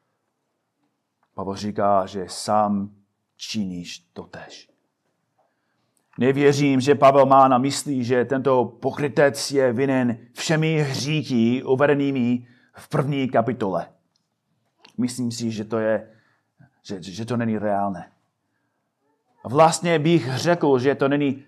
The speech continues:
téměř nikdy pravda. Ne každý je vinen všemi hříchy uvedenými v první kapitole. Což nám pomáhá lépe pochopit problém.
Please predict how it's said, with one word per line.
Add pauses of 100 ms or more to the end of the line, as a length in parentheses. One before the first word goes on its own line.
téměř
nikdy
pravda. (1000)
Ne
každý
je
vinen
všemi
hříchy
uvedenými
v
první
kapitole. (1700)
Což
nám
pomáhá
lépe
pochopit
problém.